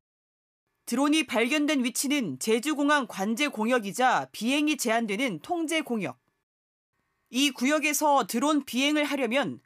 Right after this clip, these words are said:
관할 항공청의 사전 승인을 받아야 합니다. 또 공항 반경 삼 킬로미터 이내에선 사전 협의를 거쳐야 하는 등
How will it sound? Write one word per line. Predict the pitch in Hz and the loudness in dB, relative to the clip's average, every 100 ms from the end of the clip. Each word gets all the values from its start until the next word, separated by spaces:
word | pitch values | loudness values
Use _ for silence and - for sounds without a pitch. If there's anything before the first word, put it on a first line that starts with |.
| _ | _
관할 | - 190 269 285 | -4 0 2 2
항공청의 | 294 339 339 330 320 285 285 202 | 0 0 0 -2 -2 0 0 0
사전 | 311 311 302 | -2 0 0
승인을 | 285 - 339 302 180 | 0 0 0 2 0
받아야 | 131 185 247 254 | -2 -2 0 0
합니다. | 226 147 - - _ _ _ _ _ _ _ _ _ _ _ | 0 -6 -12 -20 _ _ _ _ _ _ _ _ _ _ _
또 | 320 294 | 2 2
공항 | 196 226 240 302 285 | 2 0 2 2 0
반경 | 233 240 254 277 | -2 0 0 0
삼 | 269 349 | -2 -4
킬로미터 | 330 339 311 294 302 | -4 -4 -2 -2 -2
이내에선 | 220 254 247 240 262 196 139 | 0 0 0 0 -2 -4 -8
사전 | - 320 330 302 | -4 -2 0 0
협의를 | 302 330 311 254 | 0 0 0 -2
거쳐야 | - 208 294 277 | -2 -4 0 2
하는 | 247 202 | 2 -2
등 | 180 196 | -4 -6